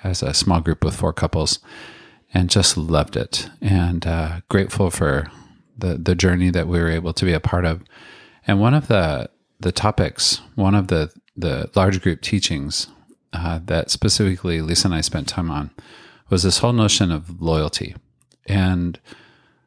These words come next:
when I or we might say that word, I think we have different, uh, thoughts, maybe, or visions around what we mean by that word. And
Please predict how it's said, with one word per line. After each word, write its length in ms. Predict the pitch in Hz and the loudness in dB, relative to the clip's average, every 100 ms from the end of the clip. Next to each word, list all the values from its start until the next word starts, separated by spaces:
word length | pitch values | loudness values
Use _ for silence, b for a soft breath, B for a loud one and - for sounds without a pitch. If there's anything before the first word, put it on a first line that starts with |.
| B _ _ _ _ _ | B _ _ _ _ _
when 420 | 104 104 98 98 - | 0 2 4 2 2
I 260 | 104 110 | 2 4
or 120 | 101 | 4
we 400 | 82 87 85 85 | 2 2 2 2
might 320 | 85 73 73 - | 0 -4 -4 -2
say 200 | - 127 | 2 2
that 180 | 82 | 2
word, 360 | 147 143 - - - | 0 -2 -4 -8 -10
I 80 | - | -6
think 240 | - 95 | -2 0
we 80 | 92 | 2
have 160 | 85 78 | 0 0
different, 340 | 90 82 65 - _ _ - | 0 0 -4 -8 _ _ -6
uh, 520 | 90 87 87 - - _ | -4 -4 -6 -12 -20 _
thoughts, 400 | 85 78 87 - | 0 0 0 0
maybe, 340 | 92 90 87 80 | 0 0 0 -2
or 80 | 73 | 0
visions 480 | 95 95 95 92 | 0 4 4 2
around 320 | 90 78 80 82 | 0 -2 -4 -4
what 160 | 87 | -4
we 140 | 87 82 | -2 0
mean 180 | 85 | 0
by 140 | 85 78 | 0 -2
that 260 | 78 - | -2 -4
word. 320 | 87 80 78 - | -2 -2 -4 -6
And 240 | 80 | -6